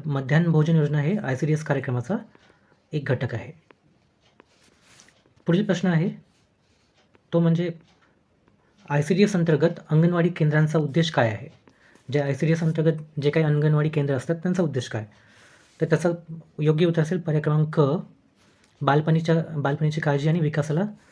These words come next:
प्रोत्साहन देणे. पुढील प्रश्न आहे, खालीलपैकी कोणती आयसीडीएसद्वारे पुरवली जाणारी प्राथमिक आरोग्य सेवा आहे? तर पर्याय क्रमांक अ हे आपलं योग्य उत्तर असेल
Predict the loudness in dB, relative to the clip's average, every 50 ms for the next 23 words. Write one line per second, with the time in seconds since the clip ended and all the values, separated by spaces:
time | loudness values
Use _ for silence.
0 | _ _ _ _ _ _ _ _ _ 0 0 2 2 2 2 2 0 -2 -4 -8
1 | -12 -16 -20 _ _ _ _ _ _ _ _ _ _ _ _ _ _ _ _ _
2 | _ _ _ _ _ _ _ _ _ _ _ _ _ _ _ _ _ _ _ _
3 | _ _ _ _ _ _ _ 0 2 2 2 0 0 -2 -2 -2 -2 -2 -4 -6
4 | -8 -12 _ _ _ _ _ _ _ -20 _ _ _ _ _ _ _ _ 2 2
5 | 2 2 2 0 0 0 -2 -6 -2 -2 0 0 0 0 -2 -4 -6 -6 -10 -10
6 | -4 -2 0 0 0 2 0 0 0 4 4 4 4 4 0 -4 -10 -20 _ _
7 | 0 2 4 4 4 4 4 2 4 4 2 2 0 0 -2 -4 -4 -6 -2 -2
8 | 0 0 2 0 2 2 2 0 0 0 0 -2 0 0 0 0 0 0 -2 -2
9 | -6 -8 -12 -16 _ _ _ _ _ _ _ _ _ _ _ _ _ _ _ _
10 | _ _ _ -6 -4 -4 -4 -6 -8 -16 _ _ _ _ _ _ _ _ _ _
11 | 0 2 2 4 2 2 0 0 0 -2 -6 -2 2 2 2 4 2 2 0 0
12 | 0 -2 -2 0 0 0 0 0 -2 -2 -2 -6 -6 -6 -8 -8 -10